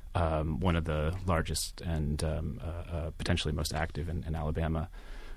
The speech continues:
Um, it can accept waste from thirty-three states and so on, although it's actually accepted waste from quite a f-, number, uh, less than that. But they, uh, essentially just started this year and a half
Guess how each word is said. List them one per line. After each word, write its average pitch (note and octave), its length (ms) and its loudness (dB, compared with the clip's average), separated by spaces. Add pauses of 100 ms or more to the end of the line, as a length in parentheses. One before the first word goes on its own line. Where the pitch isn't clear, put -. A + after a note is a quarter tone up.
Um, D#2+ 500 2
it E2+ 100 0
can D#2+ 100 -2
accept D#2 320 0
waste D2+ 200 0
from D2 120 0
thirty-three D2 420 -2
states F2+ 340 4
and E2 80 0
so E2 120 0
on, D#2 120 2
although D#2 180 4
it's - 160 -2
actually D2 260 0
accepted D2+ 420 -4 (200)
waste D2+ 220 0
from F2 100 -2
quite D#2+ 160 -4
a D2+ 40 -6
f-, - 160 -10 (340)
number, D#2 360 -2
uh, D2+ 280 -4
less G2 300 0
than D2 100 0
that. C#2+ 180 -2
But - 140 2 (460)
they, G2+ 300 12
uh, F#2 280 10 (120)
essentially G#2 460 8
just F2 160 2
started F2+ 260 8
this F2 160 4
year F2 140 6
and F2 100 6
a D#2 40 4
half E2 220 4